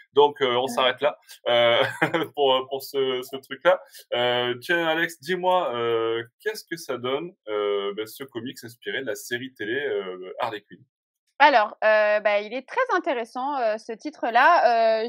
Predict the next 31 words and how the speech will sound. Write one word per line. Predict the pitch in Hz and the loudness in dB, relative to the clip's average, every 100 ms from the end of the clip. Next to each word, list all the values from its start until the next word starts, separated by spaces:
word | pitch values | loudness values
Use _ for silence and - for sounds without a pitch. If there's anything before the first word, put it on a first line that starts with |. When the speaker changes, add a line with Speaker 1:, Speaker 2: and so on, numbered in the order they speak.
| 226 | -6
Speaker 2:
juste | 269 - | -12 -10
pour, | 254 220 | -8 -4
euh, | 214 214 214 | -2 0 0
remettre | 220 247 240 | -2 -4 -6
dans | 240 | -6
un | 226 | -6
contexte, | 226 247 311 320 | -6 -4 -2 -2
ça | - 233 | -2 -6
se | 240 | -8
situe | 233 285 262 - 302 - | -12 -10 -10 -8 -8 -6
entre | - 247 233 | -6 -8 -2
la | 214 220 | 0 0
saison | 320 302 294 | -2 -6 -6
deux | 254 | -6
et | 277 262 | -2 -2
la | 214 220 | 0 -2
saison | 240 208 196 | -6 -12 -12
trois | - 247 320 _ _ - | 0 2 2 _ _ -6
de | 254 | 0
la | 262 262 | 2 0
série | 254 247 | -4 -2
animée, | 220 214 214 226 233 226 | -2 -4 -10 -10 -8 -6
euh, | 196 190 | -6 -6
diffusée | 202 - 214 214 214 196 | -10 -14 -10 -8 -6 -4
actuellement | 131 214 - 220 220 214 | -2 -4 -6 -6 -4 -6
sur, | 220 - 208 | -6 -10 -8
euh, | 190 180 | -6 -6
Toonami. | 185 233 202 196 269 - _ _ | -8 -10 -8 -6 -8 -10 _ _
Et | - 226 | -4 -2
on | |
est | 226 | 0